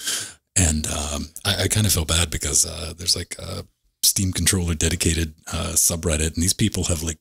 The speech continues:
gotten hardcore of, like, tracking these things down and hoarding them. And they're paying outrageous amounts of money for them, like seventy, eighty, hundred dollars. I'm like, "Man, I got, like, two of 'em just in boxes 'cause they were five bucks a piece, and you can't have them, and I'm not gonna do anything with them."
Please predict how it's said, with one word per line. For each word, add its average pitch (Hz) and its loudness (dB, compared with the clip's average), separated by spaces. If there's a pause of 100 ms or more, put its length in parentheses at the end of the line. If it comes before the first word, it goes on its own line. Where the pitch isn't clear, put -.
gotten 85 -2
hardcore 85 -2
of, 73 0
like, 78 -2
tracking 80 -2
these 76 2
things 82 0
down 78 -2
and 71 -6
hoarding 82 2
them. 92 2 (600)
And 87 2
they're 92 4
paying 82 2
outrageous 107 4
amounts 95 2
of 82 -4
money 87 0
for 73 -6
them, 73 -8
like 80 -10
seventy, 90 0
eighty, 98 2
hundred 87 0
dollars. 87 0
I'm 85 -14
like, 82 -8 (180)
"Man, 120 2
I 113 0
got, 139 0
like, 90 -8 (960)
two 117 2
of - 0
'em 78 -6
just 82 -2 (100)
in 95 0
boxes - 0
'cause 76 -2
they 87 0
were 87 -8
five 107 2
bucks 107 0
a - -2
piece, - 2
and 78 -8
you 104 -4
can't 110 2
have 107 2
them, 78 -8
and 85 2
I'm 165 8
not 104 4
gonna 110 6
do 123 6
anything 73 2
with 71 -2
them." 69 -2